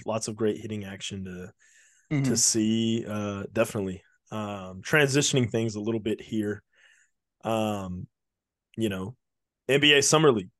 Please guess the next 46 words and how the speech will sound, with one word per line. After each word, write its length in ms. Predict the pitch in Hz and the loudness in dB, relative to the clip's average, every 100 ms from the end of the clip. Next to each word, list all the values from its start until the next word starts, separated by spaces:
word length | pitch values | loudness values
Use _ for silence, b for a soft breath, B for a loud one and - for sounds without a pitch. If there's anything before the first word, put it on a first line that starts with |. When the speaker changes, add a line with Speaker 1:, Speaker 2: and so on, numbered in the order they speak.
| _ | _
Speaker 1:
That 160 | 120 123 | 4 4
is 160 | 113 107 | 4 0
definitely 340 | 120 - 120 | -2 -2 -6
something 380 | - 117 110 107 | -4 -4 -2 -2
that 100 | 107 | 0
I 160 | 104 | -2
kinda 220 | 104 110 104 | -4 -4 -2
wanted 240 | 104 101 | -2 -2
to 80 | 98 | -2
get 160 | 107 | -2
into 320 | 101 98 107 98 | -2 -2 -4 -6
today 400 | 104 98 101 90 | -4 -2 -2 -2
as 180 | 90 | -6
well. 560 | 92 98 98 98 98 95 | -8 -4 -2 -2 -2 -6
Uh, 260 | 90 95 95 | -8 -10 -10
a 40 | |
lot 240 | 95 104 | -6 -4
of, 60 | 101 | -6
a 80 | 95 - | -8 -6
lot 200 | 113 113 | -4 -2
of 40 | |
young 320 | 110 110 110 104 | 0 0 0 -2
scorers 680 | - - 113 110 110 107 | -4 0 2 4 2 0
here 200 | - 113 | -2 -4
in 80 | 110 | -2
the 40 | |
Summer 280 | 104 120 110 | -2 -2 -2
League 300 | 107 107 107 | -2 -2 -2
here 120 | 113 | -4
in 100 | 104 | -6
Vegas. 600 | 98 101 104 107 - - - _ b b b - | -6 -6 -2 0 0 -4 -8 _ b b b 0
A 20 | |
lot 220 | 139 135 | 6 6
Speaker 2:
Mm-hmm. 80 | 139 | 6
Speaker 1:
of 0 | |
great 360 | 123 143 143 120 | 6 6 6 2
dunks. 720 | 135 151 - - - - - | 4 4 2 0 2 0 -4
Um, 600 | 120 117 113 104 101 120 | -4 -2 -4 -6 -8 -10
let 120 | 131 143 | -4 0
me 100 | 143 | 2
ask 300 | 143 - 143 | 2 0 -4
you, 320 | 139 135 135 | -2 2 2
I 80 | 131 | 2
know 160 | 139 | 2
you 180 | 139 139 | 2 0
saw, 540 | - 135 127 123 120 | -4 0 0 0 -2